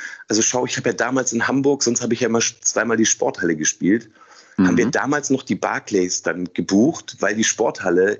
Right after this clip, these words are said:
Speaker 1: eben renoviert wurde. <laughs> Also so lange ist das schon her, weißt du? Dass
Speaker 2: Mhm.
Speaker 1: man so wusste, okay, das geht jetzt leider nicht, gehen wir eben in die Barclays, dann kommen eben die zwei Abende, kommen die Leute eben dann zusammen dahin.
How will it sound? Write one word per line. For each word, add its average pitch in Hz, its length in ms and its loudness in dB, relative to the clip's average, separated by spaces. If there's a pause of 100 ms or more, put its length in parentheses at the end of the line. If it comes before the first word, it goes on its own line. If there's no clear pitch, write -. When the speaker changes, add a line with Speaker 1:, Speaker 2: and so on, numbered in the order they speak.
Speaker 1:
eben 101 380 2
renoviert 131 480 0
wurde. 73 240 0 (400)
<laughs> - 340 -12
Also 123 200 0
so 147 120 2
lange 160 220 0
ist - 100 -4
das 135 100 2
schon 117 160 0
her, 117 200 0
weißt 80 240 -4
du? 139 60 -2
Dass 120 500 0
Speaker 2:
Mhm. 101 60 4
Speaker 1:
man 113 100 4
so 120 80 -2
wusste, 151 260 2
okay, 123 240 2
das 104 160 -2
geht 135 180 0
jetzt 151 120 0
leider 117 280 2
nicht, 131 260 -2 (360)
gehen 127 160 2
wir 127 80 2
eben 127 120 0
in 120 80 0
die 101 80 0
Barclays, 131 420 0
dann 104 100 -4
kommen 104 220 -4
eben 101 280 -2
die 104 120 -4
zwei 90 280 -2
Abende, 101 300 0
kommen 107 220 -2
die 98 60 4
Leute 101 280 2
eben 107 140 2
dann 98 160 -2
zusammen 120 340 0
dahin. 87 360 0